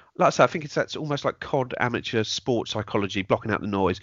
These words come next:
plus a little bit of, they've all probably watched The Last Dance on Netflix over the,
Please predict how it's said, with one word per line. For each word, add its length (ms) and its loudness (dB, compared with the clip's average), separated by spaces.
plus 240 2
a 40 8
little 220 6
bit 220 8
of, 100 2
they've 160 6
all 140 4
probably 240 0
watched 240 2
The 40 0
Last 360 4
Dance 300 2
on 120 -2
Netflix 540 0
over 280 2
the, 240 2